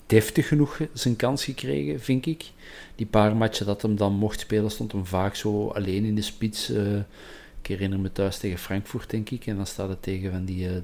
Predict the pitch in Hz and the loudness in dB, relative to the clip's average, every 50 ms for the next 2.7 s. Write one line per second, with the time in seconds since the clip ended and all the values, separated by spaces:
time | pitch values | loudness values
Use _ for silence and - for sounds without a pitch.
0 | 98 113 - - - - - 95 95 104 - - - 107 95 90 - - 92 92 | -6 -10 -16 -18 -10 -4 -2 -2 -2 -2 -4 -4 -4 -4 -4 -4 -2 -2 -2 -2
1 | 104 107 - 123 - - - - - - - - - - - - - - - - | -2 -2 -4 -8 -10 -12 -16 -18 -18 -18 -18 -18 -18 -18 -20 -20 -20 -20 -20 -20
2 | - - - - - - - - - - 92 92 90 | -20 -20 -20 -20 -18 -14 -10 -8 -4 -2 0 0 2